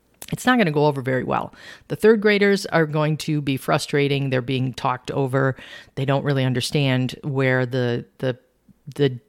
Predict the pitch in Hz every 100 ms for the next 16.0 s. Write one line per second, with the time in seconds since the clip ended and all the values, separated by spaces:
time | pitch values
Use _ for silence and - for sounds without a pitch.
0 | - 135 131 - 139 135 131 131 - 135
1 | 123 123 - - - 139 123 127 139 131
2 | 131 - 131 127 139 131 127 131 143 143
3 | 139 131 131 - - 135 - 135 135 135
4 | 131 - 131 131 127 139 131 135 139 143
5 | 147 - - 143 135 135 135 139 135 139
6 | - 127 127 156 131 127 143 139 131 135
7 | 135 147 147 147 - - - - - 143
8 | 131 - 135 120 147 139 131 120 139 131
9 | 131 - - - 143 143 139 131 135 127
10 | 135 131 135 139 - 139 143 135 156 143
11 | 135 135 135 143 151 160 160 160 - -
12 | - - 175 170 160 - 202 196 185 175
13 | - 151 - 151 165 147 147 143 147 139
14 | 143 143 - 151 143 143 139 147 - 131
15 | 139 139 139 147 147 147 139 139 139 131